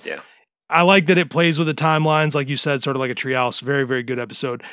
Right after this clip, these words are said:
Speaker 2: I love the tree shaped like Marge's face at the top. That's really great. Um,
Speaker 1: Yeah.
Speaker 2: s-, some really good stuff. Also, Krusty
Speaker 1: Uh,
Speaker 2: as Santa. You gotta love that.
Speaker 1: Yes, it's so good. Um, I also really liked the, the Nightmare After Christmas.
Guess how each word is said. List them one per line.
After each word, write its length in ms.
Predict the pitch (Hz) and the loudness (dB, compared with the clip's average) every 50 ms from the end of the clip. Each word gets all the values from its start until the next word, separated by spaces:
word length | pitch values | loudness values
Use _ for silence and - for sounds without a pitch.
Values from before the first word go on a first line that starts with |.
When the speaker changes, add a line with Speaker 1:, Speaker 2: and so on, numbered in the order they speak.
| - - - | -10 -4 0
Speaker 2:
I 80 | 151 | 2
love 240 | 170 208 247 262 240 | 6 6 6 6 6
the 120 | 214 196 | 4 4
tree 440 | - - - - 190 202 208 196 180 | 4 2 0 2 4 4 4 4 4
shaped 380 | 156 - - 180 170 165 160 - | 4 4 4 2 2 0 -2 -2
like 220 | 147 147 143 131 | -2 -2 -2 0
Marge's 440 | 127 139 139 139 135 123 123 113 - | 0 0 0 0 0 -2 -2 -4 -4
face 340 | - - 135 143 139 - - | -2 -2 -2 -2 0 -2 -2
at 60 | 156 139 | -4 -4
the 60 | 143 | -6
top. 320 | - - 147 135 135 127 | -4 -2 0 0 0 -2
That's 220 | - 139 131 - - | -2 -4 -4 -4 -4
really 180 | 143 139 135 127 | -4 -4 -4 -4
great. 260 | 123 135 135 120 - - _ _ _ _ - - - - _ _ - | -4 -4 -4 -6 -8 -12 _ _ _ _ -20 -20 -20 -20 _ _ -4
Um, 240 | 135 139 139 135 | 0 0 2 2
Speaker 1:
Yeah. 200 | 131 131 127 123 117 _ _ - | 2 0 0 -4 -8 _ _ -14
Speaker 2:
s-, 180 | - - - - _ | -14 -14 -14 -12 _
some 200 | - - 208 214 | -2 2 4 6
really 160 | 220 196 175 | 6 6 6
good 120 | 151 143 - | 4 0 -2
stuff. 300 | - 120 101 - - - _ _ _ _ _ _ - | -4 -6 -8 -14 -18 -20 _ _ _ _ _ _ 2
Also, 280 | - 220 233 - 254 226 | 4 4 6 8 6 6
Krusty 400 | 175 - 214 226 233 240 214 190 | 6 6 6 6 6 6 6 6
Speaker 1:
Uh, 40 | 170 | 4
Speaker 2:
as 80 | 147 - | 4 2
Santa. 400 | - 156 127 110 - - - - - _ | 2 0 -2 -4 -6 -10 -14 -16 -18 _
You 80 | - 147 | -4 -2
gotta 160 | 165 160 156 | 0 2 2
love 160 | 147 135 120 107 | 2 0 -2 -4
that. 160 | - - - _ _ _ _ _ _ | -8 -16 -18 _ _ _ _ _ _
Speaker 1:
Yes, 420 | 104 101 95 87 85 85 - - - | -12 -8 -6 -6 -6 -6 -8 -10 -10
it's 140 | 82 - - | -10 -10 -8
so 240 | - - 107 90 87 | -6 -4 -4 -4 -4
good. 260 | 85 - 90 80 - - _ _ _ _ _ - - - | -6 -8 -8 -8 -8 -12 _ _ _ _ _ -20 -8 -2
Um, 400 | - 120 123 123 127 123 120 123 | 0 2 4 4 4 2 0 0
I 160 | - 120 131 135 | 2 6 6 6
also 260 | 143 143 - 175 147 | 6 6 4 0 0
really 300 | 120 123 135 135 143 135 | 2 2 2 2 2 2
liked 360 | 127 123 123 123 - - - | 4 4 4 4 0 -4 -2
the, 300 | - 120 113 110 110 107 | 0 2 2 4 2 0
the 100 | 104 110 | -2 -4
Nightmare 400 | 110 107 113 123 127 113 107 104 107 | -4 -2 -2 -2 -2 -2 -4 -4 -4
After 200 | 101 - - - | -6 -6 -8 -8
Christmas. 680 | - - 95 92 - - 120 120 - - - - - | -6 -6 -6 -6 -6 -6 -6 -6 -6 -6 -8 -10 -12